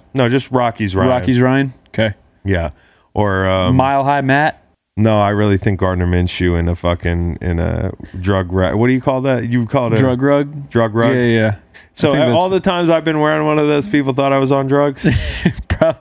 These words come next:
Speaker 1: I had a Ca-, I have a Calgary Flames drug rug that I got in Mexico.
Speaker 2: Yeah.
Speaker 1: Uh, when I went down there to see My Morning Jacket
Speaker 2: Mm-hmm.
Speaker 1: at, uh, One Big Holiday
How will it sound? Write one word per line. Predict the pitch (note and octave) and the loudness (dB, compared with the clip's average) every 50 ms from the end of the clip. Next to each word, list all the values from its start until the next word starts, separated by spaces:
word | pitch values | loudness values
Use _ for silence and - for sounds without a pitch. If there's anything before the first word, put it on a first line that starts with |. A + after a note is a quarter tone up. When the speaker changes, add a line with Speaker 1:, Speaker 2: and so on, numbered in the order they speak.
| _ _ _ _ | _ _ _ _
Speaker 1:
I | - - | -18 -6
had | - C3 D3 F3 F#3 | -4 -2 -2 0 -2
a | E3 | -2
Ca-, | C3+ - - D#3+ | -2 0 0 0
I | D3 C3+ C#3+ D#3 | 0 0 -2 0
have | D#3 D3+ | -2 -2
a | D3 | -4
Calgary | - - C#3+ B2+ B2+ C3 B2+ B2 C3 B2+ B2+ A#2+ A2 | -2 -2 -2 0 0 -2 0 2 2 2 2 2 -2
Flames | - - A#2 A2+ A2 G#2+ A2 A#2 A#2+ A#2 G2+ | -2 -2 -2 0 0 0 0 0 -2 -2 -2
drug | - B2 A#2+ A#2+ A#2 | 0 0 0 0 0
rug | A2 A#2+ A#2+ A#2+ A#2 A2 | 0 0 0 0 0 0
that | A2 G#2 | 0 0
I | G#2 | 0
got | G2 G#2 G#2 G#2 | 0 0 -2 -2
in | G2+ G2+ | -2 -2
Mexico. | G#2 G#2 G#2+ G#2+ - - A2+ G#2 A#2 A#2 A2+ A#2 A#2 A2+ - _ _ | 0 0 -2 -4 -4 -6 -4 -2 0 0 0 -2 -4 -6 -10 _ _
Speaker 2:
Yeah. | - C3 C3+ C3 A#2 A2+ G#2 - _ _ _ - | 2 2 4 4 2 0 -2 -6 _ _ _ -12
Speaker 1:
Uh, | - - D2 G#2 G2 | -6 -4 -2 0 0
when | G2+ G#2+ G#2+ | 2 2 2
I | G#2+ | 2
went | G#2+ G#2+ G2 | 0 0 0
down | A2+ G#2+ G#2 G#2 | 0 0 2 2
there | G#2 G2+ | 2 0
to | G2 | 0
see | F#2 - A2+ | 0 0 0
My | G#2+ G2+ G2+ G2 | 2 2 2 2
Morning | G2 G2 G2 G2 G2 F#2+ F2+ | 0 0 0 0 0 0 0
Jacket | F2+ G#2 G#2 G#2 F#2+ - A2 A2 F#2+ - _ - | 0 0 0 0 0 0 -2 -2 -2 -4 _ 0
Speaker 2:
Mm-hmm. | C#3 B2+ A#2 A#2+ A#2 A2+ A#2 A2 | 0 2 4 4 2 2 2 0
Speaker 1:
at, | G2+ G2 G2 G2 F#2 | 0 0 0 0 0
uh, | F#2+ F#2+ F#2 F#2 | 0 0 0 0
One | F#2 F#2 G2 G#2 G#2 G2+ | 0 0 0 0 0 0
Big | G2 G2+ F#2+ | -2 -2 0
Holiday | F#2 G#2+ G#2+ G#2+ G#2+ G#2+ G#2+ G#2+ G#2+ G#2+ G#2+ A2 | 0 0 0 0 0 0 0 0 0 0 0 -2